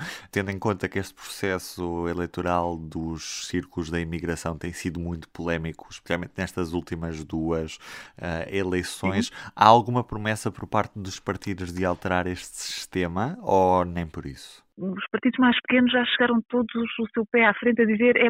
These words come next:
Speaker 2: por estas razões que nós temos que mudar a lei eleitoral." O P S D admite que, que se deve clarificar esta questão,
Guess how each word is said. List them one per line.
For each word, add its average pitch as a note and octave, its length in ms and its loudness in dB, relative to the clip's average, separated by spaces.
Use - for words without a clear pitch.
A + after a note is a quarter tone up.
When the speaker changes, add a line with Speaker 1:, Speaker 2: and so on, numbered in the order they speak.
Speaker 2:
por A#3+ 120 6
estas A#3+ 320 2
razões A#3 320 2
que - 100 -2
nós A3+ 140 0
temos A#3 260 2
que A#3 80 0
mudar G#3+ 320 2
a G3+ 60 2
lei G3+ 120 4
eleitoral." F#3 380 0
O C4+ 140 2
P C4 180 6
S B3 180 4
D A#3 220 4
admite A3 340 4
que, F3+ 140 0
que - 280 -10
se - 60 -12
deve F3 280 4
clarificar G3 720 4
esta E3 200 -4
questão, A#3 480 2